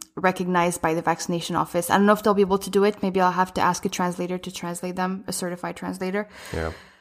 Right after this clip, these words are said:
Speaker 1: So I'm gonna go there tomorrow and see how that'll work. And, um, and then I'll go back to the school and ask them if that'll be sufficient, because they also asked for her residency papers, which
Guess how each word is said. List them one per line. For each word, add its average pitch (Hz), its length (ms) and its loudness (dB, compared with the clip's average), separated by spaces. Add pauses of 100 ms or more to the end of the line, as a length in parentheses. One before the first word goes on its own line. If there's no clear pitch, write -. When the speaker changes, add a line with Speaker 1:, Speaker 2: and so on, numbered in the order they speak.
(140)
Speaker 1:
So 269 100 -2
I'm 254 100 4
gonna 277 200 6
go 302 100 6
there 294 160 6
tomorrow 254 480 6
and 302 180 8
see 254 260 -2
how 220 200 2
that'll 202 300 0
work. 185 500 -2
And, 190 300 0
um, 175 640 -2 (200)
and 269 140 6
then 302 80 8
I'll 294 100 6
go 277 140 2
back 269 240 0
to 240 80 -2
the 220 100 2
school 202 300 0
and 202 100 6
ask 185 240 2
them 185 180 2
if 185 120 -4
that'll 180 160 0
be 190 80 0
sufficient, 185 600 -4
because 196 240 -2
they 202 80 2
also 202 260 2
asked 185 260 2
for 175 160 2
her 175 160 2
residency 175 540 0
papers, - 400 -4
which - 320 -4